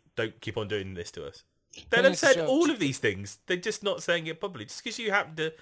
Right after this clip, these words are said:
Speaker 1: catch it on the radio once, it's just like, what?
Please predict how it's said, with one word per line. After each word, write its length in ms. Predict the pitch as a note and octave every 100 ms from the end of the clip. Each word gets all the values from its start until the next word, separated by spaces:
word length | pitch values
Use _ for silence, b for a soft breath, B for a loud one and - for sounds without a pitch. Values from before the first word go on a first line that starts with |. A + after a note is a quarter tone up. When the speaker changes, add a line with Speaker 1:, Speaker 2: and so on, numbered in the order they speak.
| B B _
Speaker 1:
catch 280 | - E3 D#3
it 100 | D3+
on 100 | C#3+
the 100 | C3+
radio 420 | C3 C#3+ G#2+ F2+
once, 360 | F2 F#2 - -
it's 120 | E3+
just 180 | F3 -
like, 180 | D3 C#3+ - _ _
what? 260 | F#3 G#3+